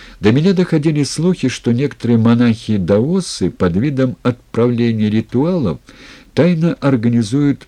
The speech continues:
разнузданные оргии, вынуждая молодых женщин принимать в них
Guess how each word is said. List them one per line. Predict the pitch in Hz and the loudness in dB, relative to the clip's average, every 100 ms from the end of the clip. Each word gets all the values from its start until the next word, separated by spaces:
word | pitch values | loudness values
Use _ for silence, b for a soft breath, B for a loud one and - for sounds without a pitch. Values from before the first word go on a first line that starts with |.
| - | -6
разнузданные | 90 107 98 87 98 156 - 127 131 131 131 131 120 - | 0 0 0 -2 -2 -2 -4 -4 -2 0 0 0 -2 -6
оргии, | 156 160 90 76 76 73 - | -4 -2 -2 -4 -6 -8 -8
вынуждая | 78 90 87 80 101 107 90 | -4 -2 -2 -4 -2 -2 0
молодых | 85 82 85 82 | -2 -2 -2 -4
женщин | 69 92 165 160 - 147 | -4 -4 -4 -6 -8 -8
принимать | - 104 85 76 85 143 - | -4 -2 -2 -2 -4 -6 -6
в | |
них | 87 104 - | -4 -2 -4